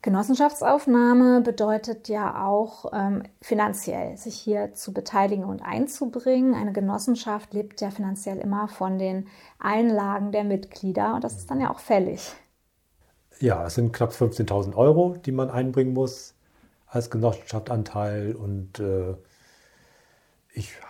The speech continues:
Speaker 2: hab die soweit schon zusammen und könnte die einbringen,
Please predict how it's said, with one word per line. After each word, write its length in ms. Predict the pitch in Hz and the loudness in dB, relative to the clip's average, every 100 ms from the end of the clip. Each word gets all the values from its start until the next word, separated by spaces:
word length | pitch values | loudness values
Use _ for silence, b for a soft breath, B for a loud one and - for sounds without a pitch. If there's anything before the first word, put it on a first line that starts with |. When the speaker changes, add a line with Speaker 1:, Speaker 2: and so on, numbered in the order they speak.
| - | -2
Speaker 2:
hab 260 | 107 - | -2 -2
die 140 | - 98 | -2 2
soweit 560 | 107 101 101 101 98 | 4 2 4 2 2
schon 180 | - 92 | -2 -4
zusammen 400 | 95 113 156 156 | 2 4 6 4
und 240 | 135 123 | 2 -2
könnte 240 | 117 117 107 | -2 -2 0
die 140 | 110 | -2
einbringen, 640 | 104 113 104 110 104 101 | -2 -4 -2 -2 -2 -8